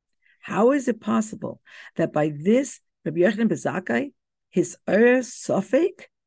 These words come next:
he actually had a doubt? A doubt was aroused in him? In Malichim Oisei Legan Eden, Oishema Legehenim? Really? He had a doubt about where he was going? Umivor Bazeh,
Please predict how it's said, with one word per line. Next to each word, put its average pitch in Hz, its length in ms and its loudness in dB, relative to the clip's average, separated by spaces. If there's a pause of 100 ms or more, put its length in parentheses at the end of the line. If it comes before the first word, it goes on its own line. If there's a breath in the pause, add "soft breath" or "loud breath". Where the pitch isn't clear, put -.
(200)
he - 320 -8
actually 240 640 0
had 190 360 -4
a 185 60 -8
doubt? 175 580 -4
A 170 80 0
doubt 190 540 2
was 269 220 -2
aroused 269 420 0
in 254 80 -2
him? 277 220 -2 (300 loud breath)
In 214 120 4
Malichim 208 500 2
Oisei 226 320 0
Legan 190 320 0
Eden, 233 340 -4
Oishema 208 580 0
Legehenim? 180 540 -4 (600)
Really? 294 400 4 (920)
He 311 320 4
had 302 180 -2
a 330 60 -2
doubt 294 300 0
about 254 240 -4
where 262 160 -2
he 240 120 -4
was 240 180 -10
going? 330 300 -4 (1300 loud breath)
Umivor 156 480 0
Bazeh, 196 800 0